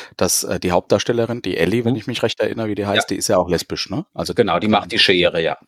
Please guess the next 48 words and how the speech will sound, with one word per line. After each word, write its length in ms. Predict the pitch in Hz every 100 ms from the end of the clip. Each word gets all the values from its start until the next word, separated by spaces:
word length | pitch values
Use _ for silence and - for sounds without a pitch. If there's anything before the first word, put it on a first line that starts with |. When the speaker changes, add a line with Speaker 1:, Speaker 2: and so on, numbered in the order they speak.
| _ _ _ _ -
Speaker 1:
Ja, 140 | 82
genau. 180 | 82 76 - - -
Die, 300 | 101 92 92 -
ähm, 380 | 95 90 90 101
und 180 | - 95
da 200 | 92 107
hab 140 | 127 139
ich 240 | 131 - _ _ _
schon 220 | - 95
von 180 | 92 90
mehreren 360 | 87 107 139 127
Leuten 320 | 131 135 143
gehört, 380 | 135 127 151 151 - - _
dass, 320 | 98 95 -
äh, 360 | - 101 90 90 _ _ _ -
denen 140 | 92
das 140 | 95 -
völlig 240 | 104 95
egal 360 | 92 87 80 113
ist, 320 | 170 - -
ne, 60 | 107
mit 160 | 120
wem 120 | 101 98
die 60 |
Speaker 2:
Ja. 60 | 104
Speaker 1:
da 100 | 95
rumknutscht 540 | 95 110 - 127 -
oder 100 | 117
mit 160 | 101 95
wem 160 | 98 101
die 80 | 95
zusammen 400 | 92 87 101 117
ist, 200 | 131 - -
Speaker 2:
Mhm. 200 | 104 113
Speaker 1:
aber 140 | 98 101
dass 200 | 107 -
es 100 | -
ständig 420 | - 98 131 143
so 420 | - - 120 127
in 280 | 139 117 113
your 120 | 101
face 400 | - 101 113 -
ist, 420 | 156 110 - - _
dass 180 | 98 -
die 100 | 107
eine 100 | 98
Lesbe 300 | - - -
ist. 340 | 101 - -